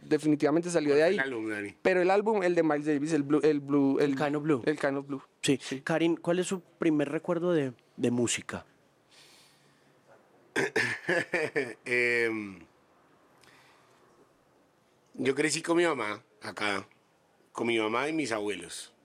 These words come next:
Speaker 2: chocuanos. Entonces, yo siento que mi primer, mi primer recuerdo, o de los dos, porque además en ese, en esa transición era escuchar chirimía en la casa. Chirimía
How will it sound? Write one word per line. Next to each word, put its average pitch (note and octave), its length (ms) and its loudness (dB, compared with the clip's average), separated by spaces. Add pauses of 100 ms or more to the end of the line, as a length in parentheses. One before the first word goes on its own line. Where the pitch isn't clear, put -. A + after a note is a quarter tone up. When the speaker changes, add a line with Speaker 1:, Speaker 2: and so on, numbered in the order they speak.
Speaker 2:
chocuanos. G2 760 -6
Entonces, G#2 880 -4 (840)
yo B2 100 -4
siento C3 220 -2
que C3+ 60 -2
mi D3 180 0
primer, B2 340 0
mi B2 120 -2
primer A#2 340 -2
recuerdo, D#3+ 720 -2 (220)
o B2 180 0
de A#2 60 -2
los A2 200 0
dos, C#3+ 520 -2 (120)
porque A#2 220 -4
además A2 500 -2
en B2 140 -2
ese, A#2+ 280 -2
en A#2+ 80 -2
esa A2 180 -2
transición B2 500 -2
era A2 280 -2 (240)
escuchar G#2+ 440 -8
chirimía G#2+ 640 -4
en G#2 80 -4
la A2 100 -4
casa. - 400 -10 (1400)
Chirimía G#2+ 760 -4